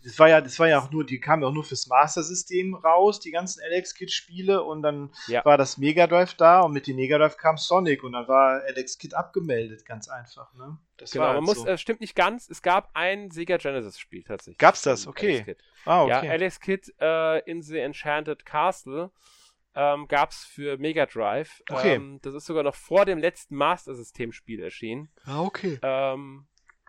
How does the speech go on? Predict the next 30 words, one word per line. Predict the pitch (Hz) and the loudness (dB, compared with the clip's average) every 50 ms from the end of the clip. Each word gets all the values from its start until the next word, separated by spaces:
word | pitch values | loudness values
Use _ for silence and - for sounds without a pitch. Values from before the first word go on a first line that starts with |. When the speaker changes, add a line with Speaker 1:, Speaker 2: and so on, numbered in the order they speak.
| _ _ | _ _
Speaker 2:
aber | - 120 131 135 135 139 139 131 - 131 131 | -2 0 2 2 2 0 0 -2 -2 -4 -4
das | 135 - - | -4 -2 0
war | 139 127 | 0 0
das | 123 - - - | -2 -4 -12 -16
einzige, | - - 110 117 127 135 - - - 127 120 131 123 117 | -8 -4 -2 -2 -2 -4 -8 -14 -16 -12 -4 -2 -2 -2
das | - 120 113 113 - - - - | 0 0 0 0 -2 -6 -10 -4
da, | - 113 110 107 107 107 107 92 - - | -2 0 0 0 -2 -2 -4 -6 -8 -8
ähm, | 101 104 104 101 101 101 101 101 101 104 101 98 _ _ _ _ _ _ _ _ _ _ _ _ _ _ _ _ _ _ _ _ _ _ _ _ _ _ - _ _ _ _ _ _ _ _ _ - | -8 -6 -6 -6 -8 -10 -16 -20 -20 -20 -20 _ _ _ _ _ _ _ _ _ _ _ _ _ _ _ _ _ _ _ _ _ _ _ _ _ _ _ -20 _ _ _ _ _ _ _ _ _ -8
äh, | - 113 110 107 104 101 98 101 | -4 -2 -2 0 0 -2 -4 -6
ja. | 101 101 95 90 92 - _ _ _ _ _ _ _ _ _ _ _ _ - | -8 -6 -6 -6 -6 -8 _ _ _ _ _ _ _ _ _ _ _ _ -10
Und | - 170 | -4 -4
es | 196 - | -2 2
gab | - 180 170 - | 2 2 2 2
halt, | 180 170 165 160 _ _ | 0 -2 -2 -2 _ _
wie | - 151 | -18 -12
gesagt, | 151 151 160 156 147 - | -4 0 2 2 2 0
ich | - 151 | -6 -8
hab | 143 - | -6 -6
ja | 156 | -6
gesagt, | 139 131 147 147 - - | -2 0 0 0 0 -2
dass | 151 - | -14 -12
im | - | -6
ersten | - 131 143 156 - - - 160 | -2 0 0 0 -2 -8 -16 -8
Jahr | 143 139 135 143 151 151 92 | -4 -2 0 0 0 -2 -2
achtund-, | 123 156 - - 156 123 69 - | -4 -8 -8 -8 -10 -10 -8 -6
äh, | 117 135 | -6 -4
sechsundachtzig | 127 165 160 - 143 95 110 143 - - 143 - | -4 -6 -8 -8 -6 -6 -6 -6 -6 -12 -18 -12
zwei | - 127 135 156 165 | -2 0 0 2 2
erschienen | 156 139 - - 135 131 131 120 | -2 -4 -6 -8 -12 -12 -12 -14
sind. | 110 123 131 151 160 | -10 -8 -8 -8 -8